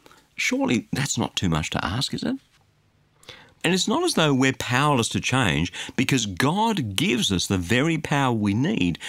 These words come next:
to leave that sin behind. He never takes us to a place where temptation is more than we can bear.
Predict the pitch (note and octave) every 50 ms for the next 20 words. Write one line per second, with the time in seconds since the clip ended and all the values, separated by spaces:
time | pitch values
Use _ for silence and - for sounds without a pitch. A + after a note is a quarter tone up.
0 | - - - - C#3 C#3 D#3 G#3+ - - C3+ A2 G2 F#2+ A#2+ A#2 F#2+ - - D3+
1 | C#3 C3+ B2 A2+ B2+ - C4 B3 F3+ - - C2+ - _ _ _ _ _ _ -
2 | - - - - - - C#3 B2+ C3+ F3 A#3+ D#4 D#4 - - - - C#3+ - D3+
3 | - - C3 A#2 - - D2+ C#2 C2+ - - - - - - - - G2+ G2 -
4 | - A2+ G2+ F#2 - - - - F#3 E3 - - - B1 B1+ E2+ E2 F#2 G#2 A#2
5 | B2+ B2+ A#2+ D#2+ D2 D#2 F2 E2+ E2+ E2+ F2+ F2 - F2+ E2 E2 A2 A#2 F#2 C#2+
6 | B1 A#1+